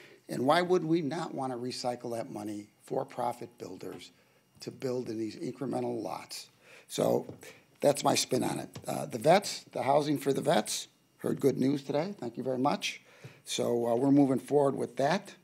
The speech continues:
Uh, the other thing is, I didn't see anything for renewable energy in there on the, on the sweep or on the presentation. You know, I, I beat this horse a long time, and now the numbers are really coming in.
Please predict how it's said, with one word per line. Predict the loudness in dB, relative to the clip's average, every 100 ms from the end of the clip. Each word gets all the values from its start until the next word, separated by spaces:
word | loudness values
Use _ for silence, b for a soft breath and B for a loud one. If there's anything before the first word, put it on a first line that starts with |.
| _ B B B B _
Uh, | 0
the | 4
other | 4 2
thing | 4 8
is, | 8 8 2 -8 -2
I |
didn't | -2 0
see | 6
anything | 6 6 4
for | 0 -2
renewable | -2 -2 2 2 0 -2
energy | -4 -6 -8 -10 -14 _
in | -12 -10
there | -8 -10 -12 -14
on | -12 -10
the, | -10 -12 -16 _
on | -10 -8
the |
sweep | -6 -6 -2 -4 -4 -20 _ _ _ _
or | 0
on | 0
the | 0
presentation. | -4 -8 -8 -10 -10 -12 -16 -20 _ _ _ b b b b b b b b
You | -8
know, | -6
I, | -4 -4 -6 -10
I | -16 -6
beat | -6 -4
this | -6 -6
horse | -6 -6 -6 -10 -12 -14 -12
a |
long | -6 -4 -4
time, | -6 -8 -8 -8
and | -8 -8
now | 0 0
the | 2
numbers | 0 -2 -4 -6
are |
really | -4 -4 -4
coming | -6 -6 -6
in. | -8